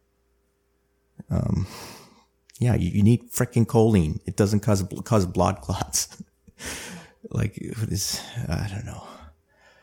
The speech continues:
All this misinformation about food and how,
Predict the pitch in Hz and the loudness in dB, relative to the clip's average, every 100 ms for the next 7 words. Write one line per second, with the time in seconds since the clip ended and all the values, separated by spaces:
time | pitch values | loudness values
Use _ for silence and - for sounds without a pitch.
0 | _ _ _ 107 98 95 - - - _ | _ _ _ -2 2 2 2 0 -4 _
1 | _ _ _ _ 92 92 - 92 - 87 | _ _ _ _ 6 6 8 4 4 2
2 | 80 78 - 78 73 69 - - 76 76 | 4 2 2 4 4 2 -2 2 4 2
3 | 90 - _ _ - 80 85 85 87 76 | -2 -10 _ _ -10 0 2 4 4 2
4 | 76 | 0